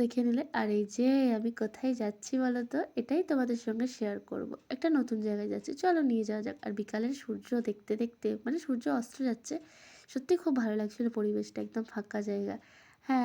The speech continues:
আমি আমার গন্তব্যেই চলে এলাম। দেখো, চলে এলাম। কোথায়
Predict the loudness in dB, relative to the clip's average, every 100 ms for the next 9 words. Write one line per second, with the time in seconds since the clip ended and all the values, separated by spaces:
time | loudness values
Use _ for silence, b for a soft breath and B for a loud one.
0 | 4 2 2 2 2 2 2 2 2 2
1 | 0 0 0 -2 -2 -4 -4 -12 -12 B
2 | B B B 0 2 2 2 0 -2 -8
3 | _ _ _ -4 -2 4 6